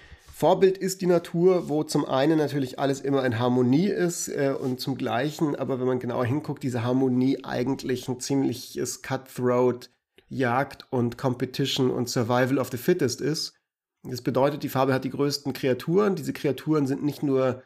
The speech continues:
von den Statswerten größer als in anderen Farben, sie dürfen auch mehr machen. Sie haben mehr Fähigkeiten, also sowas wie The Questing Beast, was tausend Milliarden Fähigkeiten in der Textbox drin hat,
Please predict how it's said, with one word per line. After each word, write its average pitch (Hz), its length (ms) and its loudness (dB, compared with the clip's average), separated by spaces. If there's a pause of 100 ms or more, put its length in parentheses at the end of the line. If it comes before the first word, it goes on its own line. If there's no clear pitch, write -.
(200)
von 131 220 -4
den 123 140 0
Statswerten 190 800 -2
größer 160 400 0
als 139 160 -2
in 147 80 -2
anderen 139 260 0
Farben, 123 320 -2
sie 120 140 -6
dürfen 131 260 -2
auch - 200 -8
mehr 127 180 0
machen. 120 400 -2
Sie 117 100 -6
haben 120 320 -4
mehr 131 300 2
Fähigkeiten, - 840 -2
also 120 160 -4
sowas 127 380 -2
wie 123 240 0 (400)
The 131 160 0
Questing 147 600 2
Beast, 123 440 2
was - 360 0 (720)
tausend 160 640 6
Milliarden 147 1000 4
Fähigkeiten 143 800 2
in 120 140 0
der 120 160 -2
Textbox - 600 -8
drin 120 280 0
hat, 139 260 -2